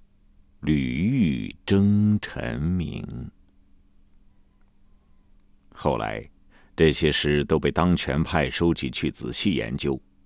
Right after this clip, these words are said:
内容并无煽动叛乱，没有公开批评，没有公然反对当局。但是这些诗却如蚊叮虫咬，令他们觉得刺痛、烦扰、不安。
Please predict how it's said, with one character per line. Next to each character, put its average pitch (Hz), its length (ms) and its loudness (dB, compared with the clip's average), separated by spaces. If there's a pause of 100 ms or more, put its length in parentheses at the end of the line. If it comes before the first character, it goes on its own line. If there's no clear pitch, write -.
(460)
内 175 240 8
容 67 380 2
并 156 200 2
无 65 220 2
煽 80 260 2
动 76 200 0
叛 78 240 0
乱， 58 260 -2 (240)
没 76 240 4
有 78 180 6
公 85 200 2
开 76 200 0
批 78 200 -2
评， - 180 -10 (300)
没 78 180 4
有 76 160 4
公 110 260 8
然 78 280 4
反 60 300 -4
对 73 200 2
当 69 240 -2
局。 53 260 -8 (840)
但 73 240 2
是 67 500 0
这 80 140 2
些 71 160 -2
诗 69 360 -2
却 - 160 0
如 60 280 -2
蚊 90 320 8
叮 104 320 10
虫 76 280 0
咬， - 420 -2
令 73 240 -4
他 - 160 -6
们 65 120 -4
觉 - 180 -6
得 - 120 -6
刺 - 360 2
痛、 92 380 4
烦 78 440 2
扰、 67 400 0
不 - 120 0
安。 73 320 -4